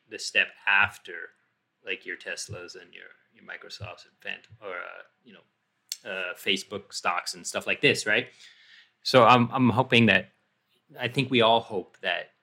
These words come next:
w-, we separate from that, but it, it's, it's tough when it comes to, like, the large players when that, that's, they're the people who are moving vast amounts of money and causing those, those, the tide to rise or, or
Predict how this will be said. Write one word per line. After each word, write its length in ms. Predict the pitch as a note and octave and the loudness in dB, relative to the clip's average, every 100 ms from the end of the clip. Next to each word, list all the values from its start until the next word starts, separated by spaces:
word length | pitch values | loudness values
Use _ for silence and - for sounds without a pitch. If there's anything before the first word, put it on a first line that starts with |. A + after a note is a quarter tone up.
| - | -16
w-, 180 | A#2 G#2+ | -14 -6
we 240 | A2 F#2+ | -4 -2
separate 680 | - B2 A2 G#2+ F2+ F#2 - | -2 -2 -2 -4 -8 -8 -10
from 180 | F#2+ F2 | -20 -18
that, 300 | E2+ - - _ | -16 -16 -20 _
but 120 | A2 G2+ | -10 -8
it, 120 | G2 | -10
it's, 240 | G2 - | -16 -20
it's 180 | A#2+ - | -12 -12
tough 340 | - A#2+ - | -6 -8 -8
when 140 | G2+ F#2+ | -12 -12
it 100 | - | -12
comes 300 | G2 F#2+ - | -16 -16 -16
to, 120 | G2 | -14
like, 200 | F2+ E2+ | -16 -16
the 80 | F#2 | -18
large 300 | F2+ F2+ - | -14 -14 -12
players 380 | - G2+ F#2+ - | -6 -6 -6 -12
when 160 | F#2 | -20
that, 140 | F2 - | -20 -14
that's, 380 | F#2+ F2+ - - - | -12 -10 -12 -14 -16
they're 100 | F#2+ | -16
the 80 | F#2 | -16
people 300 | F#2+ F#2+ _ | -20 -20 _
who 80 | F#2+ | -20
are 100 | F#2 | -20
moving 420 | F#2 F#2 - F2 _ _ _ _ _ _ _ _ | -20 -20 -20 -20 _ _ _ _ _ _ _ _
vast 320 | F#2 - - | -6 -6 -10
amounts 300 | E2 E2 - | -16 -20 -20
of 80 | - - | -20 -12
money 440 | G2 G2 F2 F2 E2+ | -6 -4 -6 -8 -14
and 100 | E2+ _ _ _ _ _ - _ _ _ _ _ _ _ | -16 _ _ _ _ _ -20 _ _ _ _ _ _ _
causing 440 | - A#2+ A2+ G#2+ | -2 0 0 -6
those, 420 | F#2 F2 E2+ - - | -8 -12 -14 -16 -18
those, 280 | F#2+ F2 - _ | -20 -20 -20 _
the 80 | G#2 | -20
tide 340 | - G2+ F2+ - | -8 -2 -2 -2
to 100 | F#2+ | -12
rise 380 | F2+ F2 E2+ F#2+ | -10 -8 -8 -12
or, 240 | F#2 F#2+ - | -20 -20 -16
or 180 | F#2+ | -14